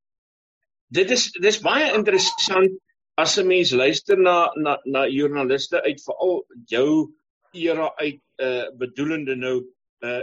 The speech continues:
die ouens wat daar uit die sewentigs en die tagtigs uitkom. Ehm, eh, toe, toe journalistiek, as het ware, s-, sy, sy lyf gekry het met televisie, wat toe nou uiteindelik hier was, eh,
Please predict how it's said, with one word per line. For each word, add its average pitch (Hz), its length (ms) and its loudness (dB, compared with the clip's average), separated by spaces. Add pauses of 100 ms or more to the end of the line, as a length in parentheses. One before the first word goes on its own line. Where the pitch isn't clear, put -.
die 139 200 -12
ouens 151 260 -6
wat 131 100 -6
daar 139 380 -2
uit 135 80 -6
die 123 80 -10
sewentigs 143 720 -10
en 120 80 -10
die 117 120 -16
tagtigs - 580 -6
uitkom. 117 580 -6 (540)
Ehm, 120 400 0 (300)
eh, - 560 -12 (160)
toe, 143 420 0
toe 143 160 -2
journalistiek, 135 760 -4 (720)
as 143 160 -6
het 131 160 -8
ware, 139 360 0
s-, - 260 -8 (240)
sy, 139 340 -4
sy 147 240 -8
lyf 135 380 -6 (100)
gekry 143 400 -4
het 139 160 -4
met 127 180 -8
televisie, 135 720 -8 (400)
wat 131 200 -8
toe 143 80 -10
nou 135 180 -6
uiteindelik 135 580 -6
hier 123 220 -8
was, 123 400 -6
eh, 120 200 -6